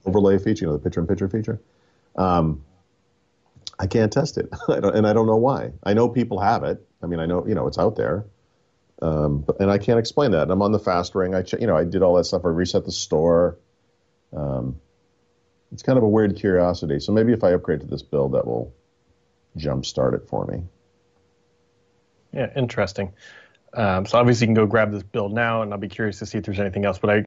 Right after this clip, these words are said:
Speaker 2: I really can't imagine, um,
Speaker 1: Yeah.
Speaker 2: can't imagine too much. So Paul and I kind of alluded to this earlier. I have a, I've, for those of you who watch regularly, regularly, uh, new laptop here.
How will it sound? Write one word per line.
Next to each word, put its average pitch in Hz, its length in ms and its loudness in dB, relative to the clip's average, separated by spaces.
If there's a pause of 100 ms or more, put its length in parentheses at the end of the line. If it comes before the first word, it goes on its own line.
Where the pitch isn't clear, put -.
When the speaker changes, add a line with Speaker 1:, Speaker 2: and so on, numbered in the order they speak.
(140)
Speaker 2:
I 113 60 -4
really 98 480 0 (160)
can't 90 300 -2
imagine, 90 580 -2 (200)
um, - 440 -6 (520)
Speaker 1:
Yeah. 80 260 -2 (160)
Speaker 2:
can't 190 240 -2
imagine 107 340 0
too - 140 -8
much. - 340 -10 (480)
So 101 340 2 (500)
Paul 151 300 6
and 139 100 4
I 127 100 2
kind 127 160 -2
of 117 60 -2
alluded 120 240 0
to 104 40 -2
this 104 180 -6
earlier. 127 380 4
I 117 160 2
have 113 220 2
a, 110 200 -2
I've, 107 220 -8 (400)
for - 120 -4
those 139 180 4
of 131 60 0
you 123 60 2
who 127 60 2
watch 120 220 2
regularly, 147 640 0 (380)
regularly, 110 920 -2 (180)
uh, 95 340 2 (320)
new 170 180 6
laptop 180 400 4
here. 160 220 -2